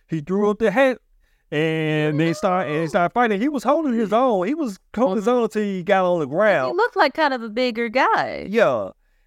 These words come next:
Speaker 1: And, and, uh, you know what? And I think in all of this, we don't even know who he was. At least I haven't seen anything about what his
Speaker 2: No.
Speaker 1: identity was.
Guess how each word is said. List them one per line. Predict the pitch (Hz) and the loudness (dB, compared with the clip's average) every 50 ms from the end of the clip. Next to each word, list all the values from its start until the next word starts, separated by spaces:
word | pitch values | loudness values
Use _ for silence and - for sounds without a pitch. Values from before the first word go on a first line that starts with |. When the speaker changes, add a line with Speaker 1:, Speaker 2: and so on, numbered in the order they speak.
| _ _ _ - - | _ _ _ -8 -4
Speaker 1:
And, | 202 214 214 214 220 214 214 214 - | -2 -2 -2 -2 -2 -4 -6 -6 -4
and, | 214 214 240 | -2 0 2
uh, | 285 302 330 320 | 4 4 4 2
you | 277 285 269 | 0 -4 0
know | 320 320 | 0 2
what? | 320 349 320 | 2 4 2
And | 226 233 233 247 | 2 2 0 0
I | 262 | 0
think | - 370 349 311 | 0 -2 -2 0
in | 233 | 0
all | 214 190 208 220 226 | 2 4 4 4 4
of | 208 170 | 2 0
this, | 175 170 156 | 0 -2 -2
we | 147 180 214 | -2 -2 2
don't | 220 226 220 208 | 2 2 2 2
even | 196 170 175 165 | 0 0 0 2
know | 165 165 165 147 | 4 4 2 2
who | 151 160 151 | 0 -2 0
he | 147 147 143 | 0 0 0
was. | 135 147 143 135 123 | 2 2 0 0 0
At | 139 151 | -2 0
least | 185 202 160 170 | 0 0 2 2
I | 170 160 | 2 2
haven't | 165 165 147 143 | 2 2 0 -2
seen | - - - 147 151 151 151 | -4 -2 -2 0 0 2 0
anything | 151 143 - 151 147 139 | 0 -2 -2 -2 -2 0
about | 131 139 131 127 127 | 2 2 2 2 0
what | 127 135 139 127 | 0 -2 -2 -2
his | 107 151 160 143 - | -2 -2 -4 -4 -2
Speaker 2:
No. | 147 160 | -2 0
Speaker 1:
identity | 156 156 147 165 170 165 165 165 | 0 2 0 0 -2 -2 -2 -2
was. | 165 175 185 185 180 185 190 190 175 - | 0 2 2 2 4 2 2 0 -4 -10